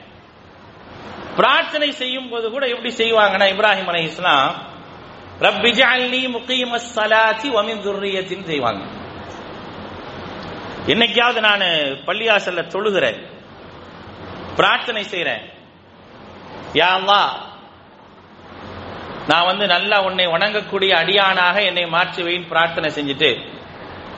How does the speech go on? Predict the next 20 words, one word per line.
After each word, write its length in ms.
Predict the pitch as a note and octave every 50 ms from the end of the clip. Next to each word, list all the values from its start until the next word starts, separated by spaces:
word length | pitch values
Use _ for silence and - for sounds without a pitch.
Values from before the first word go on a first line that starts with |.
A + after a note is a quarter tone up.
| -
"யா 140 | - B2+ D3 D#3+
அல்லாஹ், 340 | D#3+ D#3+ E3 F3 G3 A#3+ B3 - - - - - - - - - - - - - - -
உன்னை 260 | D3 D#3+ F#3+ G#3 G3+ F#3+
வணங்கக்கூடிய 720 | F3+ F3+ G3 A3+ B3+ B3 B3+ B3 B3 A3+ A#3 G#3+ A3+ A3 A#3+
ஒரு 140 | A#3 A3 G3
அடியானாக 640 | F#3 F#3+ G3 A3+ A#3 A#3 A3 A3 A3 G#3+ G#3 G#3 G#3 A#3 A#3 G3
என்னை 280 | F#3+ G#3+ A3+ A3+ A3
மாற்றி 440 | G#3 G3 G3 G#3+ A#3 G3+ - - A#3+
வை" 120 | A#3 A#3+ A3+
என்று 200 | G#3+ G3+ G3 G3+
பிரார்த்தனை 480 | - - F3 F#3+ G3 G3 - G3+ F#3 F3
செஞ்ச 300 | E3 F3+ F3 E3+ E3 D#3+
கையோட, 440 | D#3 D#3+ D#3 E3 F3 F3+ F#3+ G3+ G3 E3+ C3 - - - - - - - - - - - - - - - - - - - - - - - - - - - - -
என் 200 | A#3 C#4 C#4+ -
பிள்ளையும் 580 | G#3 A3 A#3+ C4 C4+ C4 C4 B3+ C4 C#4 C4+ A#3
உன்னை 260 | A3 A3 A3+ A#3 A#3 A3+
வணங்கி 580 | G#3+ G3+ G3+ A3 A#3 A#3+ A#3+ A#3 A3+ A#3+ B3+ C4 C4 C4+ B3+ - - - -
உனக்கே 440 | - D#3+ G3 A3+ A#3+ A#3 - B3 C4+ C4+
கட்டுப்பட்டு 640 | C4 A#3 G#3+ G#3 - - B3 B3+ - A#3+ A#3+ - B3
நடக்கக்கூடிய, 680 | A3+ G#3 G#3+ A3 A3 G#3+ G#3+ - G3+ G3+ F#3+ F#3